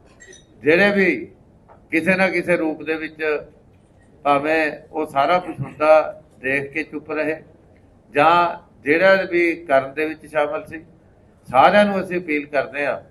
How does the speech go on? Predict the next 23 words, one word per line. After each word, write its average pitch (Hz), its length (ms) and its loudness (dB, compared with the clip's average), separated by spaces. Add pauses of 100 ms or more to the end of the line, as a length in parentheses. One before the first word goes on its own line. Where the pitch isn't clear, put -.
(720)
ਕਿ 170 100 0 (200)
ਇੱਕ - 260 -6 (1600)
ਜੁਲਾਈ 147 380 6
ਨੂੰ 139 180 -2 (960)
ਸਵੇਰੇ 160 260 2
ਗਿਆਰਾਂ 143 360 4
ਵਜੇ 151 280 0 (360)
ਸ੍ਰੀ 165 300 -2
ਅਕਾਲ 151 280 2
ਤਖਤ 160 280 -4
ਸਾਹਿਬ 165 240 -2
ਦੇ 165 100 -6
ਸਕੱਤਰੇਤ 147 580 -8
ਤੇ 147 100 -8
ਜਾ 127 220 0
ਕੇ 139 180 -10
ਲਿਖਤੀ 139 460 -10
ਰੂਪ 160 240 -8
ਦੇ 135 100 -10
ਵਿੱਚ 127 260 -14 (760)
ਅਸੀਂ 131 420 -6 (440)
ਉਹ 147 200 -4
ਸਾਰਾ, 151 360 4